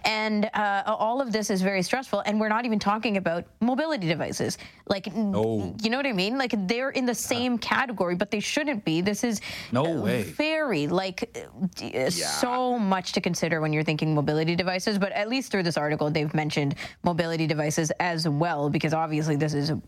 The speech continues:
Speaker 1: a way bigger problem.
Speaker 2: I-, i-, it's a
Speaker 3: A-,
Speaker 2: huge care
Speaker 3: absolutely.
Speaker 2: thing they've gotta take on, and people have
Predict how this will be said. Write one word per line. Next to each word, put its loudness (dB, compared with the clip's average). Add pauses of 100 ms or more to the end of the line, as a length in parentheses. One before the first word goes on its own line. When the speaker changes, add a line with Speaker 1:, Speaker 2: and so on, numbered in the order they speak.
Speaker 1:
a -2
way 2
bigger -2
problem. -2 (220)
Speaker 2:
I-, -2
i-, -2 (200)
it's 0
a 4
Speaker 3:
A-, -2
Speaker 2:
huge -2
care 0
Speaker 3:
absolutely. -2
Speaker 2:
thing -2
they've 0
gotta 0
take -4
on, 0
and 0
people 0
have -4